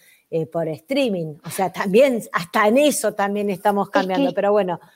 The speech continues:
Speaker 1: por
Speaker 2: el médico
Speaker 1: supuesto
Speaker 2: atiende
Speaker 1: que
Speaker 2: por streaming, perdón que te corte con esto, pero me
Speaker 1: Sí.
Speaker 2: pareció súper importante. La gente que trabaja en las minas hoy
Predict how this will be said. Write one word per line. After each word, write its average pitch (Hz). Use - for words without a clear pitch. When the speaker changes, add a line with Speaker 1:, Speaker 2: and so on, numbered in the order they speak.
Speaker 1:
por -
Speaker 2:
el 233
médico 262
Speaker 1:
supuesto 294
Speaker 2:
atiende 302
Speaker 1:
que 247
Speaker 2:
por 277
streaming, 233
perdón 220
que 233
te 214
corte 214
con 208
esto, 214
pero 196
me 190
Speaker 1:
Sí. 214
Speaker 2:
pareció 202
súper 208
importante. 185
La 180
gente 370
que 262
trabaja 208
en 214
las 190
minas 185
hoy 170